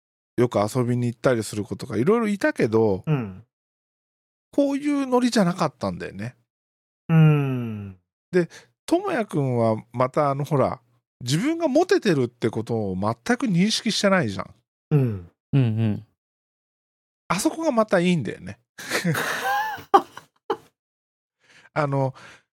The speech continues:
Speaker 1: 自分の作りたいそのゲームに一生懸命すぎて、
Speaker 2: うん。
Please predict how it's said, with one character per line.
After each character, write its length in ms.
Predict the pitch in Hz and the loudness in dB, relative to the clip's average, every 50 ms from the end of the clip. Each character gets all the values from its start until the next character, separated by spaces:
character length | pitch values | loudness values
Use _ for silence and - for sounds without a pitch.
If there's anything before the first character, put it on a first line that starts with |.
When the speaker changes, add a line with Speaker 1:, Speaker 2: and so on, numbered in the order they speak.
| _ - | _ -2
Speaker 1:
自 140 | 131 160 190 | 0 0 2
分 200 | 233 262 262 254 | 2 0 0 0
の 140 | 240 233 214 _ | -2 -2 -4 _
作 240 | - - - - 226 | -8 -6 -4 0 0
り 120 | 254 254 - | 0 0 2
た 180 | - 262 254 | 2 2 4
い 80 | 220 196 | 2 2
そ 100 | - 151 | 0 -2
の 140 | 139 127 120 | -2 -2 -2
ゲ 320 | 123 147 208 254 277 285 | 2 2 4 4 4 4
ー 40 | 269 | 4
ム 140 | 226 180 147 | 2 2 2
に 120 | 127 120 | 2 0
一 80 | 117 - | 0 2
生 220 | - - 202 208 | 2 4 4 2
懸 180 | 202 - 214 202 | 4 2 0 2
命 180 | 196 202 202 | 2 0 0
す 160 | - - 214 | 0 0 0
ぎ 140 | 175 131 113 | 0 -2 0
て、 340 | - - 101 104 104 95 90 - - - - _ _ | 0 2 4 4 4 2 0 -4 -8 -12 -14 _ _
Speaker 2:
う 80 | - 143 | 2 2
ん。 280 | 143 131 120 113 117 | 4 4 2 0 -4